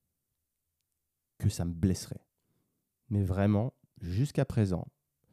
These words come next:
c'est pour ça que j'ai pas sécurisé, entre guillemets, le truc. Parce que j'aurais pu me dire, « Ok, je commence à ressentir des trucs pour elle, vaut mieux que, que je, j'arrête de voir les autres et que je lui dise clairement ce, comment je me ressens et comment, ouais, comment je me sens et qu-, qu'est-ce que, qu'est-ce qu'on peut faire à partir de ça, tu vois. »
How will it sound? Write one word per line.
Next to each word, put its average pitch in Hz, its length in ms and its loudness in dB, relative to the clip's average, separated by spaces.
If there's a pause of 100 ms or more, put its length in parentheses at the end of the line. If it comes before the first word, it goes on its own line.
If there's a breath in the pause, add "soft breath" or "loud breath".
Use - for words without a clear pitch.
(420)
c'est - 160 -4
pour - 140 -2
ça 156 100 6
que 110 80 2
j'ai 107 80 4
pas 113 140 2
sécurisé, 120 720 0
entre 117 200 0
guillemets, 95 220 -2
le 107 80 -2
truc. - 300 -6 (380 soft breath)
Parce - 100 -18
que 107 80 -4
j'aurais 98 140 4
pu 139 120 6
me 131 60 6
dire, « 120 160 6
Ok, 110 200 4
je 101 120 2
commence 104 240 -2
à - 20 -2
ressentir 104 300 -2
des 98 80 0
trucs - 160 -6
pour 98 180 4
elle, 117 240 4
vaut 98 160 -2
mieux 120 220 6
que, 101 320 2 (1800 loud breath)
que 135 200 8
je, 120 300 6
j'arrête 139 260 8
de 147 60 4
voir 135 160 4
les 113 160 2
autres 160 320 2 (140)
et 117 100 0
que 110 460 4
je 92 100 -2
lui 113 80 0
dise 131 220 2
clairement 127 340 2
ce, - 80 -4 (100)
comment 117 200 4
je 107 100 2
me 110 60 2
ressens 139 480 4
et 95 180 2 (520)
comment, 117 400 4
ouais, 120 160 4
comment 104 200 0
je 98 80 -2
me 101 100 4
sens 135 280 2
et - 60 0
qu-, - 180 -8
qu'est-ce - 200 -2
que, 107 100 -2
qu'est-ce - 240 -4
qu'on 104 100 -2
peut 104 80 2
faire 113 180 -2
à 104 60 0
partir 98 280 -4
de 107 100 0
ça, 117 180 0
tu - 120 -10
vois. » - 200 -6